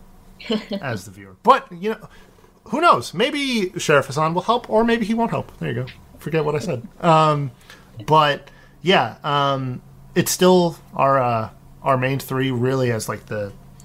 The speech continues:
Speaker 2: the, the, the core of getting off the island, which is Aaron, Sarah, and Mildred, because obviously
Speaker 1: Mm-hmm.
Speaker 2: Mildred, Mildred was ahead of her time. You know, she was
Speaker 1: Yeah.
Speaker 2: like,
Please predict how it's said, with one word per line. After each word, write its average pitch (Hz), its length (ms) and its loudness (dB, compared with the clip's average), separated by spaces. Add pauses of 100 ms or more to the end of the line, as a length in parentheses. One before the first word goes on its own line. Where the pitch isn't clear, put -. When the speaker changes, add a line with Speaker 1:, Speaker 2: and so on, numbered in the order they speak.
(520)
Speaker 2:
the, 104 380 -8 (340)
the, 110 180 -6
the 120 120 -8
core 156 460 4
of 117 280 -2
getting 127 280 -2
off 123 140 -4
the 123 80 -4
island, 127 320 0
which 113 160 -8
is 107 80 -14
Aaron, 127 260 -2
Sarah, 113 380 -4
and 110 100 -6
Mildred, 185 400 0 (200)
because 117 180 -6
obviously 113 240 -6
Speaker 1:
Mm-hmm. 113 60 -4
Speaker 2:
Mildred, 120 340 -6 (240)
Mildred 277 240 2
was 143 100 -4
ahead 151 180 -2
of 120 60 -10
her 107 60 -14
time. 117 320 -8 (120)
You 117 140 -12
know, 98 140 -20
she 156 180 -6
was 143 120 -6
Speaker 1:
Yeah. 208 120 2
Speaker 2:
like, - 260 -16